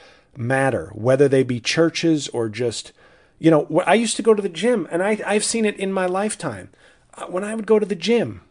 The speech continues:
when I was in my twenties, I just had people that I str-, like, like, you see them enough, and you just have conversations, you know? And that's good for, I feel like that's good for the soul to be like, "Hey, I see you here." Sometimes, like,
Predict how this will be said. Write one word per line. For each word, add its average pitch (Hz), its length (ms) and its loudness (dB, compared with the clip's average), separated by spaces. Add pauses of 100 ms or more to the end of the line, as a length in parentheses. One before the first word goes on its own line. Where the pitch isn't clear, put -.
(1160)
when 143 140 0
I 170 80 4
was 170 140 2
in 175 40 2
my 156 100 2
twenties, 165 600 -4 (1080)
I 240 140 -2
just 254 160 -2
had 247 140 0
people 226 260 0
that 214 120 0
I 202 80 0
str-, - 300 -4
like, 180 240 -4
like, 180 220 -2
you 180 60 -8
see 214 180 -2
them 208 160 -2
enough, 233 260 -2
and 185 120 -4
you 220 80 -2
just 226 160 -6
have 247 160 -4
conversations, 226 920 -4 (160)
you 175 140 -2
know? 226 180 0
And 185 160 -4
that's 247 160 0
good 175 400 -2
for, - 160 -8
I 165 80 -2
feel 214 180 -2
like 196 120 -4
that's 185 180 -6
good 147 340 2
for - 140 -6
the 151 80 -2
soul 190 400 2
to 139 100 -8
be 147 140 2
like, 143 160 2 (320)
"Hey, 302 280 0
I 196 60 2
see 185 200 -4
you 135 120 -2
here." 123 380 -2
Sometimes, 156 420 -4
like, 170 260 0